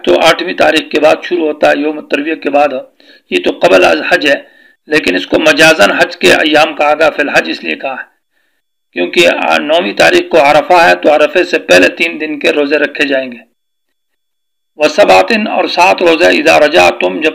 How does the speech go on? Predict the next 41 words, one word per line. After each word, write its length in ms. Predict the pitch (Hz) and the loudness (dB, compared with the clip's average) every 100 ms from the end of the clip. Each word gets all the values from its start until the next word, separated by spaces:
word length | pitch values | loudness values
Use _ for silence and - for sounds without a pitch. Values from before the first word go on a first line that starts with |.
| - | -4
تم 220 | 165 143 | -4 0
واپس 360 | 139 - - - | 0 0 -6 -2
آ 180 | 170 | 0
جاؤ۔ 380 | 139 135 151 165 - _ _ _ - | 2 2 2 0 -10 _ _ _ -18
اس 140 | 113 | -10
کے 120 | - | -6
دو 140 | - 175 185 | -2 2 4
معنی 220 | 160 156 | 2 2
ہیں، 200 | 147 180 | 0 0
اذا 300 | - 156 - | -2 0 4
رجعتم، 560 | 156 165 196 185 208 196 | 4 4 2 0 -4 -4
جب 180 | 170 - | -6 -4
تم 120 | 175 | -6
مینا 320 | 156 156 185 | 0 2 2
سے 160 | 185 180 | 0 -2
فارغ 380 | 165 147 160 143 | 0 0 0 -4
ہو 60 | |
جاؤ، 180 | 139 127 - _ _ _ _ _ _ _ _ - | -6 -8 -12 _ _ _ _ _ _ _ _ -6
مینا 320 | 147 160 180 | 0 2 2
کے 500 | - 175 175 - 349 247 | 2 2 2 2 -2 -10
دن 180 | 170 165 | -10 -6
میں 80 | 160 | -2
رمی 380 | 160 180 175 175 | -2 -2 0 2
اور 140 | 156 | 0
حلق 540 | 156 - - 170 - | -2 -8 -2 -2 -2
کرنے 240 | - 160 165 | -4 -4 -4
کے 160 | - | -6
بعد 260 | 135 151 165 156 151 - _ _ _ _ _ _ _ | 0 2 2 0 -6 -10 _ _ _ _ _ _ _
جب 260 | 143 151 151 | -6 -4 -6
وہ 40 | |
تین 300 | 147 175 165 | -8 -6 -4
دن 180 | 175 160 | -6 -2
گزر 220 | 160 185 | 0 0
جائیں 300 | 160 156 160 | 2 2 2
گے 100 | 170 | -2
تو 100 | - | -4
اس 100 | 147 | -6
کے 120 | 165 | -4
بعد 220 | 143 151 151 - - | 2 2 2 -6 -10
مراد 300 | 143 135 127 | -4 -2 -2
ہے، 60 | 117 | -6